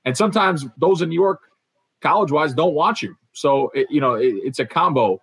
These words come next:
of that. But I, I, I agree with both what they said, and I'll let Jay wrap this up, this topic. But they're spot on, on, on it. It, it's what could get you to the next level, whether it's a league or overseas or your degree,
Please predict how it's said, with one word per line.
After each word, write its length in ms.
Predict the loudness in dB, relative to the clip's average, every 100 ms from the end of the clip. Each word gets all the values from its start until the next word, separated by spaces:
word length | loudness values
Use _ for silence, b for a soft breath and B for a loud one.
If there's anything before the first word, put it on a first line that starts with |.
| _ -4
of 140 | -2
that. 220 | -2 -2 -2
But 200 | -2 -4 _ _ _ _
I, 140 | -4 -2 -2 -2
I, 80 | 0
I 40 |
agree 240 | 0 2 2
with 140 | 2
both 240 | 2 0 0
what 140 | 0
they 140 | 0
said, 300 | 0 0 2
and 120 | 2 2
I'll 100 | 2
let 140 | 0
Jay 200 | 2 2
wrap 280 | 2 0 -2
this 160 | -2
up, 240 | -2 -2 -4
this 160 | -6
topic. 380 | -2 -2 0 -4 -2
But 140 | -4 -4 _ _ _ _ _
they're 100 | -2
spot 340 | 0 0 2
on, 260 | 2 2 2
on, 200 | 0 -2 -2
on 160 | -2
it. 160 | -2 -4
It, 160 | -4 -4
it's 180 | -4 0
what 180 | 0 0
could 120 | 0
get 220 | 0 0
you 80 | -2
to 120 | 0
the 60 | 0
next 260 | 0 0
level, 240 | 0 2 2
whether 220 | 2 2
it's 140 | -2
a 60 | -2
league 380 | 2 2 2 2
or 80 | 2
overseas 640 | 2 0 0 0 0 -2
or 240 | 0 -2 -4 _ _ _ 0
your 100 | 0
degree, 600 | 2 2 4 4 2